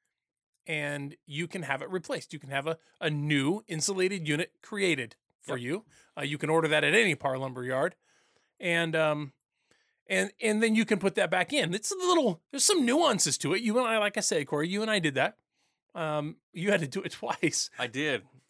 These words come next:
Speaker 2: Broke this. We replaced one window, and then down the road, did we re-, break the, the same window?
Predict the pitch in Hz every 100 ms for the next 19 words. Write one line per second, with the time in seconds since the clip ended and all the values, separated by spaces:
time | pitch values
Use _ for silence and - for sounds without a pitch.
0 | 185 147 147 - 131 - _ _ _ _
1 | - 135 143 135 - 170 160 147 170 151
2 | 123 120 120 139 - _ _ 127 135 127
3 | 131 131 127 127 131 131 127 127 135 151
4 | 190 214 180 135 220 254 370 160 - _
5 | _ - 147 - 185 220 180 220 269